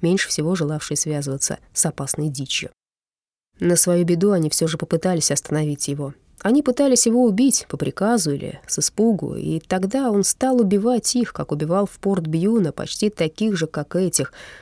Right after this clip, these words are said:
Уже на флайдроме насели так, что пришлось пустить в ход ритуальный кортик. Там он и остался в чьем-то животе. Они ожидали лишь ненависти глубинника к халуям. Они не знали, что этот человек станет неожиданно для самого себя холоден и расчетлив,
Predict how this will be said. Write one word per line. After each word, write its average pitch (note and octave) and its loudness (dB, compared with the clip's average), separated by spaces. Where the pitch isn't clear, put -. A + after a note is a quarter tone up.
Уже B3 4
на C#4 6
флайдроме A#3+ 4
насели B3 2
так, C4 -2
что A3 0
пришлось B3 0
пустить A3+ -2
в - -14
ход A#3+ 0
ритуальный G#3 2
кортик. - -2
Там C4 0
он F3+ 2
и E3+ 0
остался D#3+ -4
в - -14
чьем-то C#3 -4
животе. C#3+ -2
Они C#4+ 6
ожидали C#4 6
лишь B3 2
ненависти A#3 4
глубинника G3+ 2
к - -8
халуям. F#3 -2
Они G3 -2
не C4+ 2
знали, B3+ 0
что - -4
этот G#3 0
человек A3+ 0
станет A#3+ -2
неожиданно G#3+ 2
для F3+ -4
самого F#3+ 0
себя G3 -2
холоден A#3+ -2
и A3+ -2
расчетлив, - -2